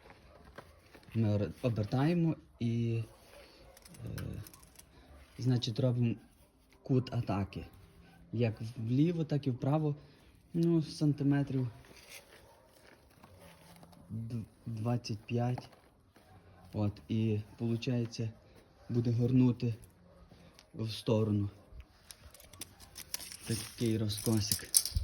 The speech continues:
сімдесят сантиметрів. Висота п'ятдесят вісім сантиметрів.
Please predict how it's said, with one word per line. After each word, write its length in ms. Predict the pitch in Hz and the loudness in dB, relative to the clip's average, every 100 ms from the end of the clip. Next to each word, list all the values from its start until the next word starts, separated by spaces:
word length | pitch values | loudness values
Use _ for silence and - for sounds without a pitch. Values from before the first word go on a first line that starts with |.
| - - - - - - - - - - | -4 -14 -20 -20 -20 -14 -12 -10 -8 -4
сімдесят 720 | - 113 104 104 123 151 - | 4 6 6 4 2 0 2
сантиметрів. 680 | 185 - 180 185 180 175 165 - - - - - - - - - - - - - - - - - - - - - - - - - - - - - - - | 0 2 4 6 4 2 0 -2 -16 -14 -10 -12 -12 -20 -20 -20 -20 -20 -20 -20 -20 -20 -20 -20 -20 -20 -20 -20 -20 -20 -18 -16 -16 -18 -20 -6 -2 0
Висота 720 | 113 120 - 120 - 117 113 - - - - - - - - - - - _ _ _ - _ - - - - - - - - - _ - _ - _ _ _ - _ - - _ _ - - - - | 2 2 2 -2 2 2 2 -2 0 0 0 -4 -16 -20 -20 -20 -20 -20 _ _ _ -20 _ -20 -20 -20 -16 -16 -18 -18 -20 -20 _ -20 _ -20 _ _ _ -20 _ -20 -20 _ _ -14 -12 -12 -2
п'ятдесят 500 | 123 113 117 131 117 | 0 0 0 0 4
вісім 360 | 123 110 117 | 4 4 0
сантиметрів. 800 | 113 120 120 151 170 175 165 147 | 0 -2 0 -2 0 -2 -2 -6